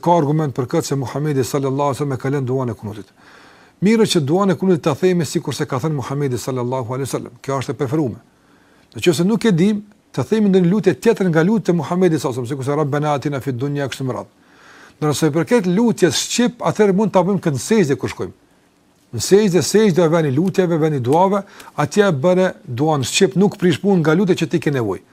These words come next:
Dhe mendoj se kjo është një zgjidhje adekuate e mirë, që do të thonë, ë, në vitër, për sa jenë këmbë,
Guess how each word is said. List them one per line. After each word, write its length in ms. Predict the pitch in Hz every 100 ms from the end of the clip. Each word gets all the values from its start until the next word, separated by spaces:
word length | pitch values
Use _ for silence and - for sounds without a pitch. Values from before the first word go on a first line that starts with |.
| _ _ _ -
Dhe 100 | 170
mendoj 180 | 214 196
se 100 | 196
kjo 160 | 220 202
është 120 | 175
një 100 | 147
zgjidhje 340 | 180 175 175 - _ 147
adekuate 520 | 135 156 185 180 170
e 60 | 165
mirë, 200 | 208 196 - - _ -
që 100 | 156
do 100 | 156
të 100 | 151 165
thonë, 200 | 165 160 _ _ _ _ 151
ë, 60 | 147 147 151 147 143 156 - - - - - - - 139
në 100 | 131
vitër, 300 | 220 190 202
për 140 | 156 143
sa 100 | 160
jenë 280 | 185 190 -
këmbë, 500 | 226 240 180 -